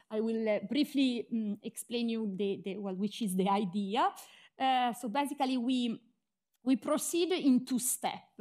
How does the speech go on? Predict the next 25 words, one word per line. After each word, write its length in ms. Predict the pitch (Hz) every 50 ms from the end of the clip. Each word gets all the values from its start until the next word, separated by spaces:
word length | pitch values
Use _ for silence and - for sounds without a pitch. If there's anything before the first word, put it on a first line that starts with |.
| - -
We 140 | 233 262
first 440 | - - 370 381 415 427 - - - - 427 349 - -
fix 360 | 339 311 311 311 - - - 349 320
the 120 | 240 247
position 420 | - 226 220 214 247 226 - 233 202
of 180 | 196 190 -
Pierce, 480 | - 196 175 175 180 202 202 - - - 427 440 - - _ _ _ _ _ _ _ _ _ _ _ _ _ -
uh, 540 | 311 311 302 302 302 294 294 294 285 285 - -
and 160 | - 277 269
we 160 | 277 294 277 -
optimize 720 | - 294 - - - 330 320 285 247 233 240 254 233 214 277 -
only 220 | 269 254 247 254
with 140 | 240 226 208
respect 420 | 233 214 - - - 208 196 196 -
to 60 | 214
the 100 | 165 190
density. 800 | 180 160 165 139 - 214 202 - - - 190 180 - - 190 - _ _ _
Notice 340 | 240 262 302 330 359 370 294
that 220 | 262 277 254 - -
we 120 | 285 277
choose, 580 | - - - - 320 311 294 294 262 233 240 262
uh, 180 | 302 311 349 359 262 - - - _ _ _ _ _ _ _ _ _ _ _ _ _ _ _ -
the 200 | 233 214 202 269
ra-, 380 | 269 262 277 269 262 247 240 226
well, 280 | 220 220 214 202 185